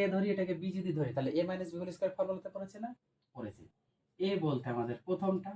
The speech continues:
ফর্মুলার মাইনাস টু into a বলতে প্রথমটা, বি বলতে ডি, তাহলে এ স্কয়ার মাইনাস টু এ বি প্লাস ফর্মুলার বি স্কয়ার, বি মানে ডি, তার স্কয়ার। ওকে, এটার কিন্তু ফর্মুলা এতটুকু। তাহলে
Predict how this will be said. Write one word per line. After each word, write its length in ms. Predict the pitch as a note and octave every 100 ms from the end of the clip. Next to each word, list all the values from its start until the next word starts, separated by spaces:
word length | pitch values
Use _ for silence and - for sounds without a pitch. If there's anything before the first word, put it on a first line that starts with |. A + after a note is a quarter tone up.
| - _ -
ফর্মুলার 360 | C#3 C3+ C3 C#3
মাইনাস 320 | D3+ F3 F#3 - - - _ _ -
টু 100 | A3 A3+ C#3
into 160 | B2+ D3+ D#3+
a 20 | E3
বলতে 180 | E3+ E3 D#3+
প্রথমটা, 360 | E3+ F3+ F#3 G3+ C#3
বি 80 | B2 B2
বলতে 200 | B2+ D3+ C3
ডি, 100 | D3+ - - _ _ _ _ _
তাহলে 160 | - C#3 E3
এ 20 |
স্কয়ার 240 | D#3 G3 F3+
মাইনাস 240 | D#3 D3 C3 -
টু 100 | G3 F#3+ A#2+
এ 20 | A#2+
বি 100 | C3+ G3 - _ _ _ _ _
প্লাস 240 | C3+ F3 F#3+ -
ফর্মুলার 380 | E3+ F3 F#3+ A#3+ - _ B2
বি 100 | B2 A#2
স্কয়ার, 200 | - G#2+ A2+
বি 80 | D3+
মানে 160 | D#3+ F3 D#3
ডি, 80 | A#3 C#4+
তার 100 | - -
স্কয়ার। 200 | - - - F3
ওকে, 140 | C#4 - _ _ _ -
এটার 180 | C3 A2
কিন্তু 160 | G#2+ G#2
ফর্মুলা 320 | G#2+ G2+ G#2 D3+ - _ -
এতটুকু। 360 | - F#2+ F#2 _ _ _ _ _ _ _ _ _ _ _ - _
তাহলে 180 | C3 B2